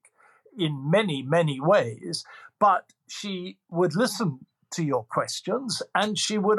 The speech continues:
answer, well, often I used to think, give you a better answer than most other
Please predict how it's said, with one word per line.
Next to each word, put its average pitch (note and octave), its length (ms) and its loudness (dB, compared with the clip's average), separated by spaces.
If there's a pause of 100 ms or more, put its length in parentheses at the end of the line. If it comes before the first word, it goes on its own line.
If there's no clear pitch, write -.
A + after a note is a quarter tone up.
(120)
answer, G#3 600 2 (480)
well, - 480 -2 (240)
often A3+ 420 0
I G#3 140 0
used G#3+ 320 -4
to D#3+ 100 -4
think, F#3+ 320 -2 (180)
give F3+ 160 -2
you F3+ 140 6
a D#3+ 60 6
better E3 440 6
answer D#3+ 480 0
than E3+ 140 0
most F#3 300 0
other G#3 260 4